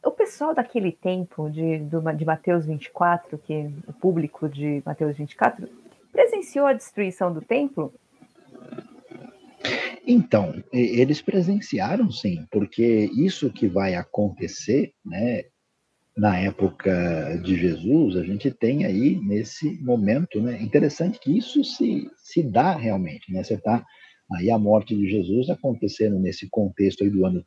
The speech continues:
Speaker 2: trinta, né, alguns colocam vinte e nove, trinta, e depois você tem,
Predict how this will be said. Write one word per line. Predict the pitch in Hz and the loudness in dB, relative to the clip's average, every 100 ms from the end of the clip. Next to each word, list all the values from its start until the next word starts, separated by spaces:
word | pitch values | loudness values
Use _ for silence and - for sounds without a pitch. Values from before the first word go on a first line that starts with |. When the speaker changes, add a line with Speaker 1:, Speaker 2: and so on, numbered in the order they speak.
| - | -6
Speaker 2:
trinta, | 107 156 190 - 170 | 0 2 2 -2 -8
né, | 175 139 160 _ - _ _ _ - | -2 0 -2 _ -20 _ _ _ -4
alguns | 95 85 101 104 | -2 2 2 0
colocam | 92 92 - | 2 2 0
vinte | 80 95 - | -6 -6 -6
e | |
nove, | 85 110 131 113 82 80 - | -2 0 2 2 0 -6 -2
trinta, | 123 190 175 - 90 - | 2 2 2 -2 -6 -6
e | 127 170 | -4 0
depois | 247 - 165 170 | 0 0 0 0
você | 202 226 | 0 -4
tem, | 156 196 202 - | 0 0 0 -2